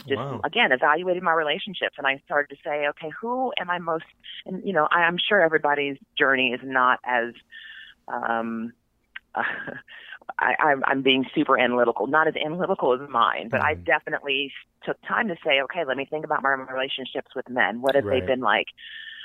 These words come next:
Speaker 1: What have my connections with men been like? What have my connections with women been like? What are my attractions?" When I think about just truly who I want and what I, and what I want out of a relationship and what I've been receiving out of relationships, what I'm able to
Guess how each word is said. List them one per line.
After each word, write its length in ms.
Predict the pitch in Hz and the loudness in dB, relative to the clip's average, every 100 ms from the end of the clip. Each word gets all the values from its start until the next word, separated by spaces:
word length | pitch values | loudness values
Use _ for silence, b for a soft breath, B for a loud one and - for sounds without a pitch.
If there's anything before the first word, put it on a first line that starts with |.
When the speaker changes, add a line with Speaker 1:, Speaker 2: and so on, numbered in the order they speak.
| B | B
Speaker 1:
What 200 | 147 151 | 2 4
have 80 | 156 | 4
my 140 | 139 - | -2 -4
connections 520 | - 135 131 143 127 | -6 -4 -4 -8 -8
with 140 | 120 | -8
men 220 | 123 113 113 | -4 -4 -2
been 160 | 110 | -2
like? 160 | 107 104 | -2 -2
What 80 | 139 | -2
have 60 | |
my 140 | 143 131 | 0 -2
connections 380 | - 127 131 131 | -2 -6 -6 -16
with 120 | - | -6
women 220 | 123 127 | -4 -2
been 160 | 117 107 | -4 -6
like? 160 | 95 - | -8 -2
What 140 | 147 | 0
are 60 | 156 | 2
my 320 | 143 131 123 | 4 4 2
attractions?" 760 | 131 - - 123 - - - - | -4 -8 0 0 0 -8 -10 -6
When 120 | 135 | -2
I 160 | 131 127 | 0 -2
think 260 | - 147 | -4 -6
about 380 | 139 135 120 - - _ _ _ _ | 0 2 2 0 -10 _ _ _ _
just 140 | 156 - - - | -6 -4 -4 -2
truly 280 | 190 151 143 - | -2 -2 -4 -6
who 260 | 151 165 147 | -6 2 2
I 100 | 139 | 2
want 340 | 135 135 117 | 2 2 0
and 120 | 127 | -2
what 180 | 127 131 | -2 2
I, 360 | 131 123 123 - | 4 4 0 -6
and 120 | 127 | -8
what 180 | 135 139 | -2 -2
I 100 | 131 | -2
want 320 | 120 120 113 - | -2 -4 -4 -2
out 120 | 123 | -2
of 60 | 123 | 0
a 60 | 117 | -4
relationship 640 | 113 113 113 120 - 120 | -4 -4 -4 -8 -6 -6
and 100 | 117 | -4
what 140 | 131 131 | -2 2
I've 160 | 123 | 0
been 140 | 131 123 | -2 -4
receiving 500 | 120 - 175 151 135 | -6 -6 -8 -6 -2
out 100 | 120 | 0
of 60 | |
relationships, 560 | 123 117 117 123 123 127 | 0 -2 -2 -6 -8 -8
what 180 | 139 139 | 0 2
I'm 120 | 131 | 2
able 140 | 131 | 0
to 100 | 127 | -4